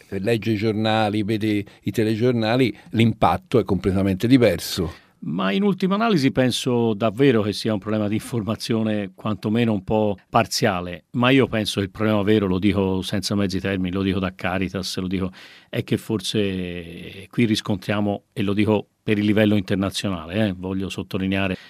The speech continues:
Speaker 2: la grande debolezza della politica e della incapacità della politica di saper gestire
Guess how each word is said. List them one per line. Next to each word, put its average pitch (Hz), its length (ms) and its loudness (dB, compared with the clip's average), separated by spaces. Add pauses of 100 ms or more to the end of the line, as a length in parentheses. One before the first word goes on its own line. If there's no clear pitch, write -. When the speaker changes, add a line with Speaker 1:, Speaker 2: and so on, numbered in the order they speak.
(100)
Speaker 2:
la 110 160 4
grande 110 320 4
debolezza 95 480 2
della 90 160 -4
politica - 460 -14 (360)
e - 140 -4
della 110 240 6
incapacità 107 760 2
della 92 240 -2
politica 98 480 -2
di 92 100 -6
saper 95 300 -4
gestire 95 640 -2